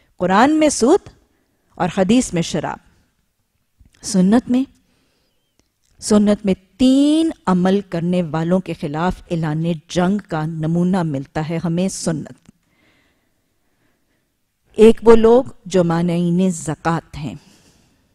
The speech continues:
इस हदीस से भी और वैसे भी हयात तैयबा रसूलुल्लाह सल्लल्लाहु अलैहि वसल्लम के सवाने उम्री में बिल्कुल आखिरी साल मानईन ज़कात एक बस्ती के हवाले से पता चला। आप सल्लल्लाहु अलैहि वसल्लम ने हज़रत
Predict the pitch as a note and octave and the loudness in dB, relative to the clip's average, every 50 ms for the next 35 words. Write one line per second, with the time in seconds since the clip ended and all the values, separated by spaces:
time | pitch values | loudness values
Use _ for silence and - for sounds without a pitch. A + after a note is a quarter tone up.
0 | _ _ _ _ - F#3 F3 G#3 F#3 F#3 G#3 A3+ - - C4 A3+ C#4+ D#4+ F#4+ - | _ _ _ _ -10 -6 -2 -2 0 2 0 0 0 0 0 0 0 -2 -6 -8
1 | _ _ _ _ _ _ _ _ _ - E3+ D#3 G#3 G#3 - A3 G3+ E3 E3 E3 | _ _ _ _ _ _ _ _ _ -6 -2 0 0 0 0 0 -2 -2 -2 -2
2 | D#3+ F#3 F3 F3+ F3 - G3+ F3+ - F3+ F3 F3+ F3+ G3+ G3+ F#3+ F#3 - F3+ F3 | -2 -2 -2 -2 -2 -2 -4 -2 0 0 0 0 0 0 0 0 -2 -2 -4 -6
3 | F3 - G3 F3 E3+ E3+ F3 E3+ E3+ E3 E3+ - F#3 F#3+ G3 G3+ - D#3+ E3+ - | -4 -4 -4 -2 -2 0 0 -2 -2 -4 -4 -4 -4 -4 -4 -4 -4 -6 -4 -4
4 | F3 E3 F3 F3 F3+ G3 G3 F3+ E3+ F3 F#3 G#3+ A3 A3 A#3+ A#3+ - - - - | -4 -2 -2 -2 -2 0 0 0 0 0 0 0 0 0 0 -2 -4 -8 -18 -20
5 | - - - - G3+ D4 E4 - - - C4+ C4 - _ _ - F#3 F#3+ G3 - | -20 -18 -2 0 2 2 2 2 0 -2 -2 -2 -4 _ _ 2 2 2 2 0
6 | - - B3 C#4 C4+ - - G#3 F3 F3 F3+ F#3 F3 F3 F3 F3+ F3+ F3+ F3 F3 | -2 -4 -2 -2 -2 -2 -2 -2 -2 -2 -2 -2 -2 -2 -2 0 0 0 0 0
7 | F#3 G3 G3 F#3+ - F3 E3 - E3 F3 F#3+ G#3 G3+ - - F#3 E3+ C#3 C#3 F3 | 0 0 0 0 -2 -4 -6 -4 -2 -2 0 -2 -2 -4 -6 -8 -4 -2 -2 -2
8 | E3+ - - G#3+ G3 G3 F3+ E3+ E3 D#3+ E3+ E3+ F3+ E3+ - E3 - D#3 - F#3+ | -2 -2 -4 -6 -4 -2 -4 -4 -2 -4 -4 -4 -4 -4 -6 -6 -6 -4 -2 -2
9 | G3 - - G#3+ G#3+ A3+ A#3 - - - - - - - G3+ A3 A3+ - - G#3 | -2 -2 0 0 0 0 0 -2 -4 -12 -20 -16 -2 2 2 2 4 2 0 -2
10 | F#3+ F3+ E3+ F3 E3+ F3 E3+ E3 F#3+ F#3 F#3+ G3 G3+ G3+ G3 F3 D#3+ F#3+ F#3+ - | -2 -2 -2 -2 -2 -4 -4 -2 -2 -2 0 0 0 0 0 0 0 -2 -4 -4